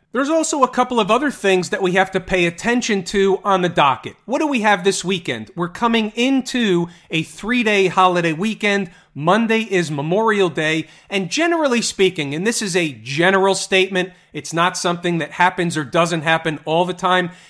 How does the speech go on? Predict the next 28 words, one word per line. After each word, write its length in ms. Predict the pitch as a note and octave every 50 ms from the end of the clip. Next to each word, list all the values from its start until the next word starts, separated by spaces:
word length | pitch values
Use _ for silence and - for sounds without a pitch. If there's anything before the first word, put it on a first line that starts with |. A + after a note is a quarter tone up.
| - -
It's 180 | A#3 G#3 - -
just 240 | - D4 B3 -
something 320 | - B3+ B3+ B3 C4 A#3+ A3+
that 120 | A3 G#3+ F#3
happens 480 | E3+ F#3+ F#3+ F#3+ G3 F#3+ F#3 F3 - - _ _ _ -
a 60 | D#3+
lot 360 | D3+ C3+ C3+ D3+ E3 F3 F3+
of 120 | F3+ E3 C3+
the 80 | D3
time. 420 | C#3 - - C3 A#2+ G#2 F#2 F2 E2+ - _ _ _ _ _
A 40 | -
lot 280 | G2+ A2 D3+ G#3 C4+ E4+
of 100 | D#4 C#4
the 80 | D4+
time, 520 | D4 - - B3 A3 F#3 D#3 D3+ D3 C#3 - - - _ _
the 120 | - D#3+ D#3+
market 520 | C#3+ D3+ F3 A3 C4 C4 C4 C#4+ C4 -
will 200 | F#3+ F3 E3 D3
float 640 | - - - - - F#3 F#3+ F#3+ F#3+ F#3 F#3+ - -
sideways 720 | - - G#3 G#3+ C4+ D#4 D#4 C#4 C#4+ C#4+ C#4+ C#4 A#3+ - -
to 200 | - - B3 F#3+
higher 640 | - - - - A#3 B3+ B3 G#3 F3+ E3 E3+ E3 - - - _ _
leading 420 | E3+ E3+ G#3 G#3+ G3+ G3+ G3+ G3+
into 720 | G#3 A3+ A3+ A#3+ B3 A#3+ A#3+ - - C#4+ C#4+ B3 G3+ F#3+ F#3 E3+
the 120 | F3 F3
three-day 520 | F3 - F3+ F#3 F#3+ F3+ F3 F3 F3 E3+
holiday 440 | C#3+ B2+ D3+ C#3 C#3 C#3 C#3 C#3 C#3
weekend. 640 | C3+ D3+ G3+ A3 - - D#3 A#2+ G#2 F2+ E2+ E2 -